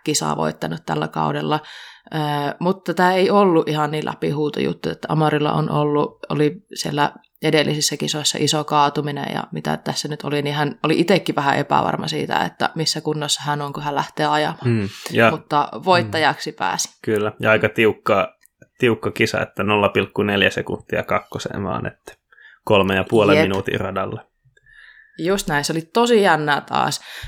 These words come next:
Speaker 1: ö, kun nämä viimeiset top kymppi miehet kun lähti ajamaan, niin oli oikeasti taas silleen, että niinku peli oli ihan auki ja siellä oli taas uusia nimiä tuolla tota kärjessä ja sitten näytti siltä, että kaikki kyllä hyökkää.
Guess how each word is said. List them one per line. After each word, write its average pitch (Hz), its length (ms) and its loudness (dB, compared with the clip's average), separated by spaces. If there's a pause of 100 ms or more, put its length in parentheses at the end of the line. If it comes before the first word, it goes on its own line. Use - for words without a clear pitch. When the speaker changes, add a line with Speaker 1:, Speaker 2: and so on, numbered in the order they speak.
(140)
Speaker 1:
ö, 143 300 0 (100)
kun 147 280 2
nämä 147 160 4
viimeiset 151 420 2
top - 200 -4
kymppi 151 520 0 (760)
miehet 165 340 0
kun 151 120 -2
lähti 156 240 -4
ajamaan, 143 600 2
niin 143 300 -4 (160)
oli 170 240 6
oikeasti 160 480 2
taas - 380 0
silleen, 143 420 -4
että 147 220 -10
niinku 143 140 -8
peli 156 300 2
oli 143 220 0
ihan 180 300 4
auki 139 460 2
ja 139 80 -2
siellä 139 180 -2
oli 139 140 0
taas 135 480 -2
uusia 202 400 4
nimiä 156 420 -2 (400)
tuolla 135 240 0
tota 143 280 -4
kärjessä 143 720 0 (100)
ja 139 100 -2
sitten 135 600 -4
näytti 147 340 2
siltä, 143 260 0
että - 120 -10
kaikki 143 320 0
kyllä 135 260 -2
hyökkää. 143 640 0